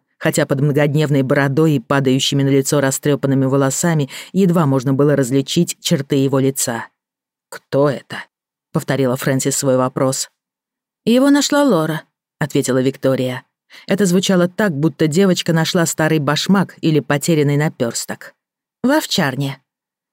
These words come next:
Совсем рядом с Болтон-Касл", пояснила Лора. "Что с ним?" "У него на ноге серьёзная рана", Аделина откинула одеяло, и Фрэнсис содрогнулась, увидев огромную страшную рану, кровавую и гнойную.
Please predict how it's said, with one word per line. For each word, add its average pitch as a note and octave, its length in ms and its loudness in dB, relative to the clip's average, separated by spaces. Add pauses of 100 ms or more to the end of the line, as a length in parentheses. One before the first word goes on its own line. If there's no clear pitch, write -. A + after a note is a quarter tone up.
(140)
Совсем A#3+ 480 0
рядом A#3 280 2
с G3+ 80 0
Болтон-Касл", A3+ 960 0 (380)
пояснила C3 480 0
Лора. A#2 380 -4 (480)
"Что - 360 -8
с - 140 -4
ним?" F#3 240 0 (760)
"У D3+ 60 2
него E3 320 4
на E3 120 2
ноге E3+ 500 2
серьёзная F3+ 720 2
рана", G#2 480 -6 (500)
Аделина C#3 340 2
откинула B2+ 420 0
одеяло, C3 500 -2 (340)
и F3+ 80 2
Фрэнсис F3+ 400 2
содрогнулась, D#3 800 0
увидев C#3+ 440 0
огромную D3 500 2
страшную C3+ 560 -2
рану, C#3 320 0
кровавую C3+ 720 -2
и - 20 -2
гнойную. A#2 680 0